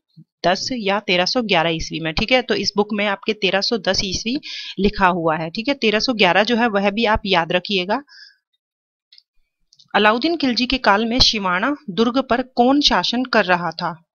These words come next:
तो उस समय शासन जो है वह कानड़ देव के भतीजे शीतल देव जो है वह यहाँ पर शासन कर रहे थे। नेक्स्ट क्वेश्चन थर्टी टू है, मारवाड़ के राजाओं की शरण स्थली कौन सा दुर्ग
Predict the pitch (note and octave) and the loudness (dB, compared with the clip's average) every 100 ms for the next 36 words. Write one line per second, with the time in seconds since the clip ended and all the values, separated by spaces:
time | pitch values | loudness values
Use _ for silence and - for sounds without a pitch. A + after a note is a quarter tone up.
0 | - F3+ A3 - G#3 G#3+ G3+ D3 - A#3 | -6 -4 -4 -6 0 2 2 0 -2 -2
1 | A3 G3+ C4 - - - E3 F3+ F3+ A3+ | 0 -2 -4 -6 -12 -12 -2 -2 0 -2
2 | A#3+ - F3+ G3 D4 B3+ A3+ G#3+ G#3 A3 | -2 0 0 2 0 2 -2 -2 -2 -4
3 | A3 G3 G3 F3 A#3+ A#3+ - G3+ - D4 | -2 -4 -4 -2 -2 -2 0 0 2 2
4 | B3 G3 G3+ G3+ A3+ E3+ F#3+ G3+ A3 F3 | 0 -2 -2 -2 -4 -4 -4 -2 -2 -2
5 | F3 E3+ G#3+ - D3+ - C4+ D4 B3 G#3 | -6 -2 0 0 0 -2 -2 2 0 2
6 | G3 F3 F3 D#3+ - - - - - A3 | 0 0 -2 -8 -8 -14 -14 -12 -2 0
7 | C#4 - D#4+ B3 - C#4 C4+ F#3+ A#3 A#3+ | 0 -2 -2 -2 0 -2 -2 -4 -2 -4
8 | B3 C4 B3 G#3+ - F#3 F3+ F3+ A#3 D4+ | -2 -2 -2 -2 -4 0 2 4 2 2
9 | C4+ A3+ F#3 F#3+ G#3+ - D4 - G3+ G#3+ | 2 2 2 0 -2 0 0 2 2 0
10 | C4 - - G3 B3 B3 G3 F#3+ G3+ A#3 | -2 -6 -6 -4 -4 -6 -6 -6 -6 -6
11 | F#3 F3+ F#3 | -4 -6 -4